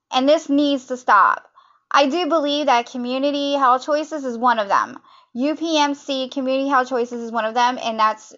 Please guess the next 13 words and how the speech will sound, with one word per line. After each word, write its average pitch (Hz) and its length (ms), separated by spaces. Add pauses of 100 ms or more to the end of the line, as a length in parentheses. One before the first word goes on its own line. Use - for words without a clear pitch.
(140)
who 254 160
I 233 160
have, 226 440 (400)
and 247 140
that 254 80
I'm 254 160
dealing 262 340
with 233 280
and 233 180
fighting 226 300
against. 202 600 (920)
U 320 240
P 392 100